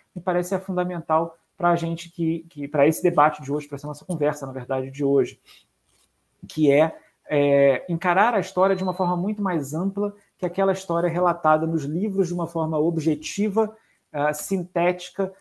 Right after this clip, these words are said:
baseada em fatos políticos. E nesse âmbito da nova história, existe espaço pra subjetividade, existe espaço pra diferença, existe espaço para considerar outras perspectivas.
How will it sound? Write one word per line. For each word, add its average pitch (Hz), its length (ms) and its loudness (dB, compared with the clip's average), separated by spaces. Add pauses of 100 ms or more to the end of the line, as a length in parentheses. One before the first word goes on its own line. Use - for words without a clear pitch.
baseada 160 440 0
em 170 60 -2
fatos 156 440 0
políticos. - 680 -8 (380)
E 190 120 -6
nesse 202 580 -4 (120)
âmbito 160 440 -2
da 131 140 -2
nova 123 240 -2
história, 160 580 -2
existe 170 440 -6
espaço 170 440 0
pra 151 120 -6
subjetividade, 135 1000 -10 (320)
existe 160 400 -4
espaço - 520 2
pra 143 140 -4
diferença, 131 680 -8 (260)
existe 175 380 -4
espaço 170 600 2 (340)
para 165 440 4 (140)
considerar 170 840 0
outras 208 420 4
perspectivas. 117 960 -8